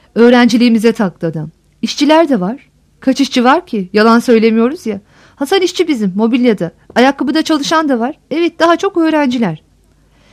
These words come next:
Yavaşça doğrulup arkaya yaslandı Rahmi Usta.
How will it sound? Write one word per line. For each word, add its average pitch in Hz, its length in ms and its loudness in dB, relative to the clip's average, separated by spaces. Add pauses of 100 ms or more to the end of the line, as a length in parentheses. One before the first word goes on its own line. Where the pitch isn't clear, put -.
(200)
Yavaşça 311 440 0
doğrulup 208 420 0
arkaya 247 360 2
yaslandı 175 480 -2
Rahmi 165 240 -4
Usta. 160 300 -16